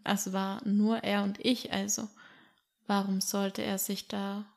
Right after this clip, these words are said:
in diesem Sinne verstellen? Und am Ende, wo ist wirklich das Problem dahinter, wenn man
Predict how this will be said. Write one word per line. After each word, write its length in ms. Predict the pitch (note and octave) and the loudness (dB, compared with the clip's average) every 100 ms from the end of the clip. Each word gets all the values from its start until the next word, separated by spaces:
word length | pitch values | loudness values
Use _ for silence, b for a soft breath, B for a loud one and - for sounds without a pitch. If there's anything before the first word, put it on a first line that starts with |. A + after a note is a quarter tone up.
| _ _ _ _ _ _ _ _ | _ _ _ _ _ _ _ _
in 160 | G#3 G3+ | 4 4
diesem 300 | G#3 G3+ G3 | 4 2 0
Sinne 480 | - G3 F#3+ F#3+ D4+ | 0 0 0 -4 -8
verstellen? 960 | - - G3 - - G#3 G#3 G#3+ C#4+ F#4 F#4+ _ - | -8 -4 -2 -2 0 0 0 0 0 -2 -6 _ 4
Und 200 | G#3+ G3+ | 6 6
am 140 | G3+ | 4
Ende, 480 | G#3 G3+ G3+ G3+ G3+ - _ | 4 6 6 4 2 -6 _
wo 240 | G3+ G3+ G#3 | -2 4 4
ist 160 | G#3 | 4
wirklich 320 | F#3+ G#3+ C4 - | 0 0 -2 0
das 240 | G#3+ - | -2 -2
Problem 440 | G3+ G#3 G#3 G3+ | -4 -2 0 0
dahinter, 460 | G3 F#3+ G3 F#3+ G3+ | 0 -2 -4 -4 -4
wenn 180 | G3 F#3+ | -4 -2
man 260 | F#3+ G3+ | -4 -6